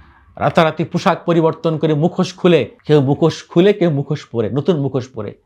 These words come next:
আপনার চারপাশে ঘুরঘুর শুরু করে দিল। প্রশাসনে কিছু জায়গায় প্রথম তিন চার মাস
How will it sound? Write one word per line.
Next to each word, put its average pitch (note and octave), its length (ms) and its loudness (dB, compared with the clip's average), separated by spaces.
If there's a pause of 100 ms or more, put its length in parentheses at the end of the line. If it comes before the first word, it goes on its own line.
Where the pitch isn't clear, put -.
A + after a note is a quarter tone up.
(400)
আপনার B2+ 320 -6
চারপাশে A#2 540 -4 (480)
ঘুরঘুর E3+ 300 4
শুরু D#3 240 -4
করে A#2 160 -4
দিল। - 200 -12 (320)
প্রশাসনে F#3 540 0
কিছু G3+ 260 -2
জায়গায় F3+ 500 2 (400)
প্রথম G#3+ 320 2
তিন G#3+ 240 0
চার F3 200 2
মাস E3+ 200 -2